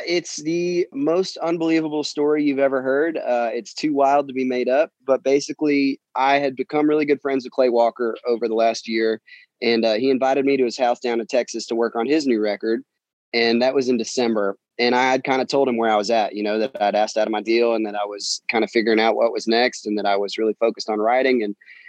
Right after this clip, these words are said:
and that I really wasn't sure if I was gonna do the artist thing or not. That I was, I was debating on whether or not I was gonna hang it up or take another swing. And, uh, he was like, "Dude, I'll tell you what you need to do."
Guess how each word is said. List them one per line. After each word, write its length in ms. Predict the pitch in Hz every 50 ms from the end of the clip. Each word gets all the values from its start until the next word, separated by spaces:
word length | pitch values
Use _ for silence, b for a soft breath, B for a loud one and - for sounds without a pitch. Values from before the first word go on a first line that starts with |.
| B B B
and 120 | - 127 143
that 60 | 151
I 60 | 151
really 220 | 156 165 185 202 185
wasn't 280 | 165 165 151 151 151
sure 180 | - - 156 151
if 100 | 135 -
I 40 | 139
was 200 | 131 131 127 113
gonna 180 | 131 127 123
do 140 | 110 117 127 120
the 80 | 120 104
artist 360 | 110 113 110 110 104 - -
thing 160 | 113 107 104
or 60 | 98
not. 280 | 101 101 101 101 98 85 _
That 140 | 120 120 113
I 60 | 113
was, 200 | 113 113 107 - - 110
I 100 | 110 107
was 200 | 107 107 - - _ _ -
debating 400 | - 117 135 135 139 131 131 123
on 100 | 117 113
whether 220 | 117 117 117 110 113
or 40 |
not 180 | 113 110 110 107
I 40 | 110
was 120 | 107 104 -
gonna 180 | 113 107 101
hang 180 | 101 117 120 117
it 80 | 110
up 160 | 110 110 113 -
or 60 | 110 -
take 220 | - 113 107 101
another 220 | 104 110 107 101 98
swing. 420 | - - - 113 110 104 101 101 _ B B B B B B B B -
And, 260 | 113 117 113 110 110
uh, 260 | 113 110 110 107 107 -
he 180 | - 123 131 131
was 140 | 127 117 -
like, 220 | 123 113 104 92
"Dude, 340 | 98 127 127 131 135 135 - - -
I'll 120 | 113 117
tell 180 | - - 123 117
you 100 | 117 117
what 160 | 113 110 -
you 80 | 110 110
need 80 | 107 104
to 60 | 104
do." 280 | 95 98 101 95 90